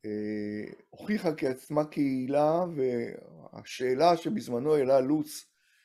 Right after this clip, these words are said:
האם זה יעיל, אה, קיבלה תשובה חד משמעית, בהחלט כן. בעזרת מפת המודיעין,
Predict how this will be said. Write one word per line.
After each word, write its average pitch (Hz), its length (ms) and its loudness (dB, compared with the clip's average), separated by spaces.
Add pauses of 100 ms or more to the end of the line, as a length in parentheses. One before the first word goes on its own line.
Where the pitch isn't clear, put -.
(240)
האם 143 220 0
זה 156 160 2
יעיל, 147 600 0 (160)
אה, 117 320 -2
קיבלה 127 300 0
תשובה 143 460 0
חד 143 300 0
משמעית, 127 540 -4
בהחלט 139 540 -2
כן. 139 260 0 (600)
בעזרת 123 480 0
מפת 165 360 2
המודיעין, 151 680 -2